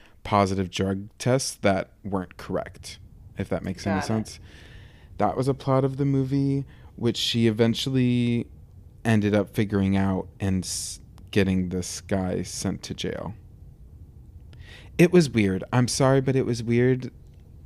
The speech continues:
Speaker 1: I love Reba, but I don't, so I don't wanna, like, talk too bad on the movie 'cause she was involved in it, but they really said, "What, what can a judge do? What,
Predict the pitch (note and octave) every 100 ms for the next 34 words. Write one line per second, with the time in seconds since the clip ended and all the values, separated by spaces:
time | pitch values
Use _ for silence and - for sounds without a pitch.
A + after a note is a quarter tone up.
0 | - B2 A#2+ A2+ A#2 A#2 A2+ A2 C#3 C3+
1 | A#2 A2 G#2+ G#2+ - - - - - -
2 | - A2+ A2 G#2+ G#2 G#2 G2+ G2+ - A2
3 | G2+ - A2 G2+ G#2+ G#2 G#2 G#2 G#2 B2
4 | B2 A2 - G#2 G2+ F#2+ - - - -
5 | - - - - - B2 G#2+ G#2+ A#2 D#3
6 | D#3+ E3 - A#2+ - - - - B2+ B2+
7 | D3 F3 - D3 B2+ A#2+ A#2 A#2 - -
8 | - - - - - - - - - -
9 | - - - - - - E4+ - - -
10 | - G#3+ A#3+ - F3 C3 A#2 G#2 F#2+ -
11 | - C2 G1+ - - - - - - -
12 | - - - C3 D3+ D#3+